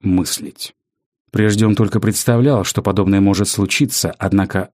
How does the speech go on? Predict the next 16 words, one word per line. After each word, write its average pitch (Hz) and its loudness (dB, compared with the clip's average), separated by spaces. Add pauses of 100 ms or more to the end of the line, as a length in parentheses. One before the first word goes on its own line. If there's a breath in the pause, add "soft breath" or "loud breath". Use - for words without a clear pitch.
(120)
за 92 -2
точку 95 0
отправления 113 0
выбирал 113 2
какую-то 123 2
свою 123 2
огромную 87 0
ошибку. - -6 (460)
Но 98 4
сейчас 127 2
за 123 2
ним 131 4
ничего 104 2
такого 90 -2
не 87 2
было. 67 -10